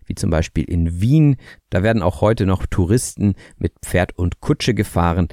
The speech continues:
aber normalerweise hat man heutzutage natürlich Autos. Und Autos müssen gelegentlich an die Tankstelle.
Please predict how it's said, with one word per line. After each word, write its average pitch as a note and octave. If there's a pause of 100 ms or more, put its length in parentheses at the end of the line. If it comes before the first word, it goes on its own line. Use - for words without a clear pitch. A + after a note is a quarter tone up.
(260)
aber F#2+
normalerweise E2+
hat -
man F2+
heutzutage E2
natürlich E2 (320)
Autos. - (440)
Und D#3
Autos E3
müssen A2+
gelegentlich F#2
an D#2+
die G2
Tankstelle. -